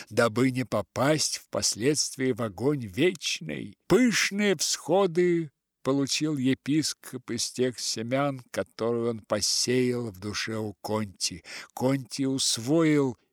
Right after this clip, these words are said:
епископские поучения и объявил своим приближённым, что отныне он боится даже видеть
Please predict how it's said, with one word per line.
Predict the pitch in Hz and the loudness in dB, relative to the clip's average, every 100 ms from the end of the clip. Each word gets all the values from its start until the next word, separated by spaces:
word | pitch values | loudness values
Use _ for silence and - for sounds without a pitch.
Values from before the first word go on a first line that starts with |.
| _ _ | _ _
епископские | 110 123 - 147 - - 120 - - - 120 110 | -2 -2 2 2 2 -2 -6 -4 -6 -4 -4 -4
поучения | - 104 104 - - 233 208 208 202 - _ _ _ | -4 -8 -6 -2 0 0 0 -2 -4 -10 _ _ _
и | - 269 | 2 6
объявил | 302 269 196 233 233 220 247 254 214 - _ _ _ | 6 6 6 4 6 6 6 6 2 -8 _ _ _
своим | - - 120 156 147 | -2 4 6 4 2
приближённым, | - 131 120 131 127 220 262 247 214 | -2 0 4 4 6 6 6 4 0
что | - 190 | 4 6
отныне | 202 - 277 330 330 302 240 202 | 6 4 2 4 4 4 4 6
он | 226 262 214 | 6 4 4
боится | 240 262 285 240 - 240 | 4 6 6 4 4 6
даже | 262 220 254 | 4 4 2
видеть | 214 156 165 311 330 226 190 240 160 - | 2 -4 2 4 4 2 -2 -2 -2 -12